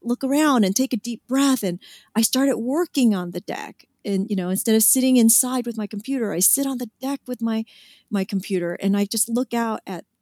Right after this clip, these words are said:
at the woods, and because we, we have land like we did before, you know,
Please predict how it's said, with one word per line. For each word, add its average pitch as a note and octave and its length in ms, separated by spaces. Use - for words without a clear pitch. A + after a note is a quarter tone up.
at F#3+ 160
the F#3 80
woods, A#3+ 520
and F3+ 240
because A3+ 200
we, C4+ 220
we C4 140
have C#4 160
land D#4 260
like G3 140
we G#3+ 80
did G#3+ 180
before, G#3+ 420
you F3 160
know, G3 240